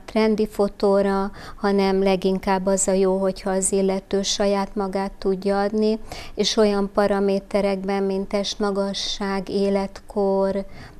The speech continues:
iskolai végzettség, teljesen fölösleges, ö,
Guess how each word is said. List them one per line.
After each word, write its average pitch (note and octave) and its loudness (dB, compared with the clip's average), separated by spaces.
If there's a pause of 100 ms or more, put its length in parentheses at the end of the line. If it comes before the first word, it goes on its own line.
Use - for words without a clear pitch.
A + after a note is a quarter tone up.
(100)
iskolai G3+ 2
végzettség, G3 0 (280)
teljesen G3 2
fölösleges, F#3+ -2
ö, G3 0